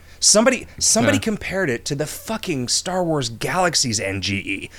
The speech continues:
Speaker 1: I never
Speaker 2: Huh.
Speaker 1: imagined, I never imagined that it would go that far. You know, and it's, it's like, it's not gonna get any traction, because if you actually sit and think about that comparison,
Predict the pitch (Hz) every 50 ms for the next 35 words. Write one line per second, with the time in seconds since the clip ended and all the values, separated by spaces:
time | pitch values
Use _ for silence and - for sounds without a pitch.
0 | - - - - - 143 165 175 156 131 127 127 - - 196 208 208 214 226 233
1 | 214 196 170 202 196 175 151 165 175 156 170 165 127 107 107 98 95 95 - -
2 | - - - - - - - 143 151 151 151 147 147 147 151 131 151 151 143 135
3 | 135 139 135 127 120 104 95 92 90 90 90 87 - - - - - - - -
4 | - 110 113 127 123 - - - - - - - - - - - - - - -
5 | - - - - 147 135 135 139 135 127 123 120 117 123 117 120 123 107 110 107
6 | 110 107 - - - - 98 101 85 - - - - - - - - - - -
7 | - - - - - - - - 165 180 185 180 185 190 190 190 190 185 - -
8 | - 196 180 - - 226 226 180 156 - - 202 190 - - 175 104 98 139 143
9 | 120 90 - - - - 175 190 185 - - 98 87 98 95 113 120 123 165 202
10 | 220 - - 123 110 - - 143 110 92 82 - - - 202 185 151 117 98 95
11 | 92 95 92 90 - 101 90 107 135 110 90 - - 85 82 82